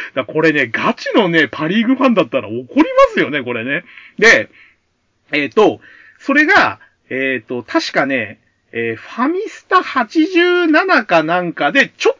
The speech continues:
と解-、解放されて、えーと、レイルウェイズから阪急ブレーブスだけが抜けたんですよ。で、阪急ブレーブスも、えーと、単独球団に変わって、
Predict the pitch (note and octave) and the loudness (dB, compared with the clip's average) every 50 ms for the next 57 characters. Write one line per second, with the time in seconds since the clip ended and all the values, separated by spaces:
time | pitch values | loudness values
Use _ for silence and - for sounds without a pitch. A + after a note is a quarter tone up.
0 | _ _ - - - - - F3 D#3 D#3 D#3+ - _ _ _ - - F#3 E3+ F3+ | _ _ 0 0 0 0 0 0 0 0 -2 -6 _ _ _ -4 0 0 0 0
1 | F#3 - - F#3 E3+ F3 F3 - - E3 D#3 D#3 D3 - - G#3+ F3+ C#3+ A2 F2+ | -2 -6 -6 -2 -2 -2 -2 0 0 0 0 0 -2 0 2 2 4 2 2 -2
2 | - - - - - _ - B2+ C3 B2 A2+ - C3 B2+ B2 B2 B2 A#2+ A#2+ B2 | -8 -16 -20 -20 -20 _ -6 -4 -4 -4 -4 -6 -6 -6 -4 -4 -6 -6 -8 -8
3 | B2+ - _ _ _ _ _ D#3 C4 G4+ G#4+ G4+ D#4+ B3 G#3 F3+ E3 E3 D#3 C#3 | -10 -12 _ _ _ _ _ 4 6 6 6 6 4 2 4 6 6 6 6 4
4 | A#2+ A#2+ A2 - B2+ B2+ F#3 F#3 C#3+ G#2+ A2+ - - - - G4 G4 - - G4+ | 2 -6 -6 -4 -2 0 2 0 0 0 -4 -10 -6 -2 -2 -2 0 2 4 4
5 | F4+ E4+ E4+ E4 F4 C#4+ G#3 E3+ - E3+ D#3 C#3+ C#3+ D3 A#2+ B2+ B2+ D3 D#3 F3 | 6 6 6 6 6 4 2 -2 -4 -4 -4 -2 -2 -4 -4 -6 -8 -2 0 0
6 | D#3+ - E3 C#3 A2+ G2+ - - G#2+ G2+ - - - - - _ - B3+ A#3 D3 | 2 2 2 0 0 -6 -14 -16 -16 -16 -16 -20 -20 -20 -18 _ 0 2 2 2
7 | A2+ - - - _ - - E4+ F#4+ G#4 G4+ G#4 G#4+ - - F#4+ G4 F#4+ G4 F#4 | 0 -4 -10 -20 _ -4 -2 0 0 0 -2 -6 -4 0 2 4 4 4 4 2
8 | F#4+ G4 G4 F#4 F4+ D#4+ C#4+ - - B3+ B3+ F4 G4+ F4+ B3+ D3 A2 G#2+ - D3+ | 0 2 0 0 0 0 -2 -2 -4 -4 -2 0 2 2 2 0 -2 -6 -8 -6
9 | D#3 C#3+ C#3 C#3 - - C#3+ C#3 C3+ C3+ C3+ C3 C3 C3 C3 C3 B2+ B2+ B2+ C3 | -4 -4 -4 -6 -6 -6 -6 -4 -4 -4 -4 -4 -6 -6 -6 -6 -6 -8 -8 -8
10 | C3 - - - B3 A#3 B3 A3+ G#3+ - A#3 F3+ - - A#3 A3+ F#3+ D#3+ C#3 A#2+ | -10 -2 0 2 2 4 2 2 0 -2 -6 -4 -2 -2 -2 0 0 0 -2 -2
11 | A#2+ A2 G#2 - A#2+ B2 A#2+ A2+ _ - F3 E3+ D3 B2+ G2 G#2 - | -4 -8 -10 -8 -8 -8 -8 -10 _ -2 0 0 0 0 -4 -6 -12